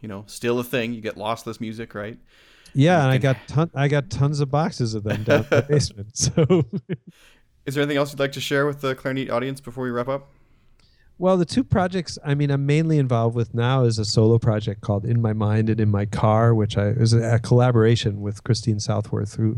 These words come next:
Speaker 2: is also my wife and is also a composer and is also a video artist. And, uh, that's been a really, uh, nice vehicle. At this point, it's over an hour long, and, uh,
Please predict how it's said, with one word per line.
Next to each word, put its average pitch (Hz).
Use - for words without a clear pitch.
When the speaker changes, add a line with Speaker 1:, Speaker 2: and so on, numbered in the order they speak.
Speaker 2:
is 110
also 107
my 101
wife 117
and 110
is 104
also 107
a -
composer 110
and 110
is 110
also 110
a 101
video 127
artist. 110
And, 107
uh, 104
that's 151
been 135
a 120
really, 113
uh, 104
nice 107
vehicle. 113
At 104
this 117
point, 104
it's 104
over 101
an 98
hour 101
long, 101
and, 110
uh, 101